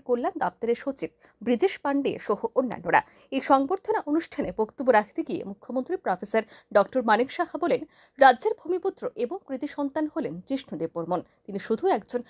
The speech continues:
প্রাজ্ঞ রাজনীতিবিদই নন, তিনি লেখক, কবি এবং শিল্পীও বটে। রাজ্যের জনজাতি সহ সকল অংশের সার্বিক উন্নয়নে জিষ্ণু দেববর্মনের চিন্তাভাবনা এবং কর্মকৌশলতা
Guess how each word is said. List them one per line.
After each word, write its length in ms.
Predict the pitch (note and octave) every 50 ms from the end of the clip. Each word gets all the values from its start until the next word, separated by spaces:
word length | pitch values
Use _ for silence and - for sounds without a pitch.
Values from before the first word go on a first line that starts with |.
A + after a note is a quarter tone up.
| - _ _ _ -
প্রাজ্ঞ 260 | B3 A#3+ B3 B3+ - - G#4+ F#4
রাজনীতিবিদই 640 | C#4+ C#4 - - E4 D#4 - E4 D4+ E4 E4 F4 E4+ D#4+
নন, 140 | B3+ - - C4 C4+ - -
তিনি 160 | B3 B3+ A#3+ A#3+ - - - _ - A#3+
লেখক, 320 | B3 B3+ - - F4+ F#4 _ -
কবি 260 | C#4 C#4+ C#4+ - - - - -
এবং 140 | G#3+ G3+ A3 A3+ - -
শিল্পীও 400 | - D4 C4+ C4+ - C4+ G3+ - -
বটে। 260 | D#3 E3+ - - G3 - - - - _ _ - A3+
রাজ্যের 300 | G#3 G3 - - A3 F#3 -
জনজাতি 420 | G#3+ A3 B3 C4 D#4+ D#4 - F#4+ F#4+ -
সহ 140 | B3+ G#3+ - A#3 - -
সকল 280 | G#3+ F#3 - - D#4 D#4+ - -
অংশের 300 | F#3+ F#3 - - A3+ G#3+ G#3 - - - - - -
সার্বিক 340 | - D4 C4+ C4 C4+ F4+ - - C4+ D4
উন্নয়নে 380 | D4 D#4+ F4 F#4 F4+ G#3 - F3+ F3+
জিষ্ণু 260 | - A3 - - - B3+ B3
দেববর্মনের 600 | C4 C4 - - D#4 E4 - C4+ D3 D#3 A3 A#3 - -
চিন্তাভাবনা 600 | B3+ A#3+ - C4+ C4 - - A#3 - - E4 D#4+ C4
এবং 100 | A#3 B3 B3 - -
কর্মকৌশলতা 840 | G3+ F#3+ G#3+ C#4+ D#4+ - D#4+ D#4 D4 - - E4 E4+ E4 - F#3+